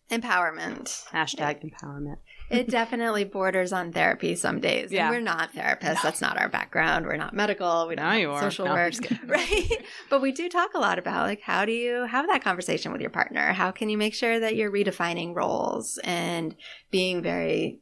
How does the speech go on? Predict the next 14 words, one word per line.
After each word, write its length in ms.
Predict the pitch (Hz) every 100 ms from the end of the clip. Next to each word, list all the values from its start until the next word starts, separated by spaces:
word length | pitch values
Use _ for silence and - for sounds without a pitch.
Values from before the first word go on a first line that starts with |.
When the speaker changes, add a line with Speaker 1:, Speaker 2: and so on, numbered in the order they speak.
| -
Speaker 1:
clear? 240 | 190 165
We 160 | 156 180
were 160 | 175 196
talking 240 | 202 190
to 60 | 185
somebody 260 | 190 185
last 280 | 180 180 -
week, 260 | 208 208 202
and 200 | 175 170 - - -
she 280 | - 226
and 120 | 208 208
her 140 | 208
husband, 640 | 208 202 202 185 180 175 -
um, 420 | 185 175 170